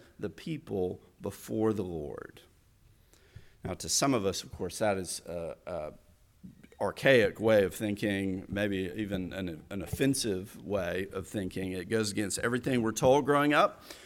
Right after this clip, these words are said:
practically every Disney movie, right? That you are smart enough, that you are good enough,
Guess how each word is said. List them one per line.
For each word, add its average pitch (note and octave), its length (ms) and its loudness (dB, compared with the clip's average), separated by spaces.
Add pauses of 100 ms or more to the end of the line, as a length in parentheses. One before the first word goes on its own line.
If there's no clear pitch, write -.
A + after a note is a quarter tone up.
(140)
practically B2+ 460 6
every C3+ 300 4
Disney C3+ 380 4
movie, D3+ 480 6
right? D3+ 380 4
That A#2 220 6
you D#3 400 8
are E3+ 120 12
smart E3 380 6
enough, E3+ 380 4
that G2+ 200 4
you D3 440 6
are F3+ 120 12
good E3+ 160 6
enough, F3+ 560 4